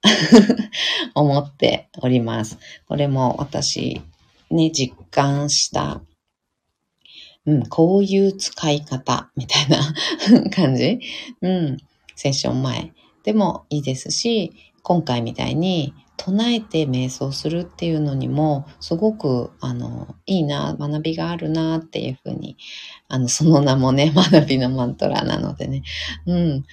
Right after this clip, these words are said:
あるなっていうふうに思いましたので、うん、私もこれからもね、これ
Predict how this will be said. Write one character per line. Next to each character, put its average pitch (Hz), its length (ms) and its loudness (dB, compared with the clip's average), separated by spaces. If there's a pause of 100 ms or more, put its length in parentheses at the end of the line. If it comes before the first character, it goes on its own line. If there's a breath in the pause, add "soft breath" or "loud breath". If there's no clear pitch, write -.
(180 loud breath)
あ 131 100 0
る 123 140 -2
な 107 260 -4
っ - 60 -14
て - 120 -2
い 104 60 2
う 127 60 -6
ふ 131 60 -4
う - 20 -2
に 123 240 -6
思 127 260 -2
い 127 80 0
ま 127 180 -2
し - 120 -4
た - 160 -10
の - 160 -14
で、 113 300 -6 (340 loud breath)
う 156 100 -2
ん、 139 220 -2
私 - 420 -10
も 135 160 -4
こ - 140 -10
れ 139 100 -4
か 127 160 -6
ら 127 140 -6
も 101 200 -8 (440 loud breath)
ね、 127 180 -2
こ - 140 -10
れ 120 420 -8